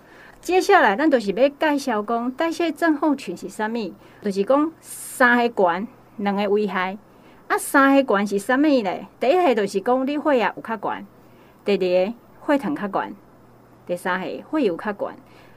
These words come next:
那两个危害是啥？就是你的腹肚痛啊，伤粗、伤大粒啦。人讲碰到会安那较无好嘛，吼。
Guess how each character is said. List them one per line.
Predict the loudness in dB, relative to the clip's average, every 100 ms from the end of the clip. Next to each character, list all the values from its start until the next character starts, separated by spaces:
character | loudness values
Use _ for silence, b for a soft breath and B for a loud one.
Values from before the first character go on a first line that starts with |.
| b -4
那 | 2
两 | 2 2
个 | 2
危 | 0 0
害 | -4 -4
是 | -6
啥？ | -8 -8 -8 -16 -20 -14
就 | -10
是 | -6 -4
你 | 0 0
的 | 0 -4 -4
腹 |
肚 | 0 0
痛 | 0 2 2
啊， | 2
伤 | 0 -2 -2
粗、 | -4 -8 -4 -4 -4 b b b b -10
伤 | -2 -2
大 | 0 -2
粒 | 0 0
啦。 | 0 -6 -4
人 | -2
讲 | 2 0
碰 | 0 4 6 6
到 | 4 4 2 0 -12 -18
会 | -6 -2
安 | 0
那 | 2 2
较 | 4 4
无 | 4
好 | 8 8 8
嘛， | 2 -2
吼。 | -4 -4